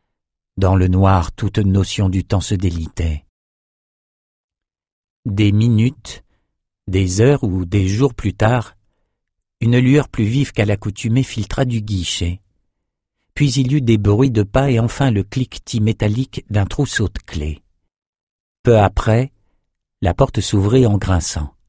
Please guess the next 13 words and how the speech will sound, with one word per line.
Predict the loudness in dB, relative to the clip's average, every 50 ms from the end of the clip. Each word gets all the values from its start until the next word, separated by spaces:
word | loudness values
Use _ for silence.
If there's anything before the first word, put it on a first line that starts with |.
| _ _ _ _ _ _ _ _ _ _ _ _ _ _ _ _ _ _ _ _ _ _ 0
À | 2
la | 4 4 4
lueur | 6 6 6 6 4 4
de | 2 2
leurs | 2 2 0 -2
torches, | -6 _ 0 0 0 -2 -6 -10 -10 -10 -10 _ _ _ _ _ _
Thora | -2 0 2 2 2 2
distingua | 2 -2 -2 0 0 0 2 2 2
la | 0 0
silhouette | -2 -2 -2 -2 0 2 2 0 0 -2 -8 -4
de | -2 -2 0
deux | 2 2 2
gardiens. | 2 2 0 0 -2 -4 -4 -2 -2 -2 -4